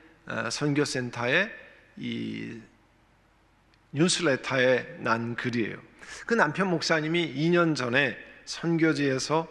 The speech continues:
심장마비로, 어, 먼저 부르심을 받고 하늘나라 갔습니다. 두 어린 딸들과 함께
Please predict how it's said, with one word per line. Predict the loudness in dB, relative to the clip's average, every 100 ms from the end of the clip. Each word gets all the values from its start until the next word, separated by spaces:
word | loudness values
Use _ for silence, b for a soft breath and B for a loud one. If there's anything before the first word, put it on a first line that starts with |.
| -8
심장마비로, | -2 -2 0 2 4 4 2 0 0 -2 2 2 2 -6 -20 -20 _ _ _ _ _
어, | -8 -6 -6 -6
먼저 | -2 0 2 0
부르심을 | -2 -10 -4 -4 0 -2
받고 | -2 -2
하늘나라 | -2 0 2 0
갔습니다. | -2 -4 -6 -8 -12 -14 -18 -20 b b b b -8
두 | 2 6
어린 | 6 4 4
딸들과 | 2 4 2 2 0
함께 | 0 -4 -6